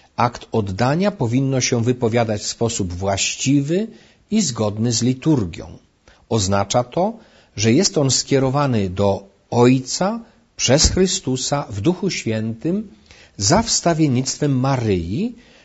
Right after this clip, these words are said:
której chrześcijanin powierza siebie całkowicie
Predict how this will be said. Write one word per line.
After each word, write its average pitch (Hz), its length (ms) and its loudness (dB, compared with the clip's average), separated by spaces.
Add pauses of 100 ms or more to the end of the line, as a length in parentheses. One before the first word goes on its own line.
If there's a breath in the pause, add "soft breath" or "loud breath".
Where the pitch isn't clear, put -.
(120)
której 233 480 0 (360)
chrześcijanin 147 800 2
powierza 143 560 2
siebie 120 380 0
całkowicie 151 960 0